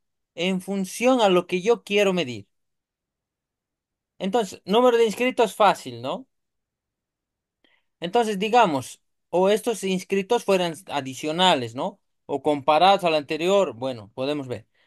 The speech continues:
Ah, pero a ver, calcularemos el indicador. Hemos hecho nosotros, eh, nuestra estrategia. ¿Cuál ha sido la estrategia? La estrategia ha sido una promoción agresiva en Cochabamba, no sé, visitando colegios, redes sociales, lo que sea que haya significado esta estrategia.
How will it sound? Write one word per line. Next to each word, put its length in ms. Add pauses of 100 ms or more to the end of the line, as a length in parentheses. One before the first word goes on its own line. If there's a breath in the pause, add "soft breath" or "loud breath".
(200)
Ah, 160
pero 180
a 40
ver, 200
calcularemos 580
el 80
indicador. 500 (340)
Hemos 380
hecho 260
nosotros, 640
eh, 300
nuestra 300
estrategia. 640 (300)
¿Cuál 160
ha 60
sido 240
la 80
estrategia? 560
La 80
estrategia 440
ha 20
sido 280
una 160
promoción 480
agresiva 520
en 60
Cochabamba, 680 (380)
no 100
sé, 200
visitando 560
colegios, 420
redes 200
sociales, 440
lo 300
que 100
sea 300
que 120
haya 140
significado 420
esta 140
estrategia. 640